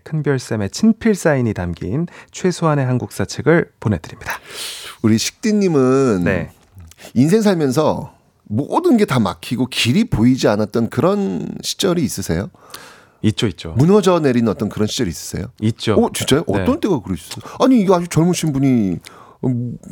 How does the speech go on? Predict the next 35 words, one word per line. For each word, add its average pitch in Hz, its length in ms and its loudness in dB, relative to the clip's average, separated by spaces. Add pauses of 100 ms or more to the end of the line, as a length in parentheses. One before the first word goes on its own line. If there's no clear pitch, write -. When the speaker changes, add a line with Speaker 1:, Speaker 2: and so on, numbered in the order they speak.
(100)
Speaker 2:
벌써? 127 580 2 (160)
Speaker 1:
아, - 120 2
근데 156 240 4
이런 113 220 2
마음은 90 380 -4
또 98 280 -4
나이와는 104 380 -2
상관없는 85 420 -12
것 - 140 -20
같아요. 139 320 4
Speaker 2:
그래요? - 0 -
Speaker 1:
네. 131 300 4
Speaker 2:
오, 208 200 4
어떤 240 240 2
케이스가 143 480 2
있었나요? 101 460 -2
제일 120 160 2
Speaker 1:
지금 196 200 6
Speaker 2:
힘들었을 120 380 0
때. 80 200 -8 (120)
Speaker 1:
생각하면 190 800 -4
뭐 123 160 -4
아무것도 123 480 0
아닌데 82 540 -4
Speaker 2:
네. 110 600 2
Speaker 1:
뭔가 110 260 -4
이제 85 360 -6 (240)
이 85 160 -10
사회 151 260 -2
속에서 98 600 0
Speaker 2:
네. 80 120 0 (220)
Speaker 1:
또래보다 127 600 -2
뭔가 101 260 -4
좀 98 80 -4
이렇게 85 220 -6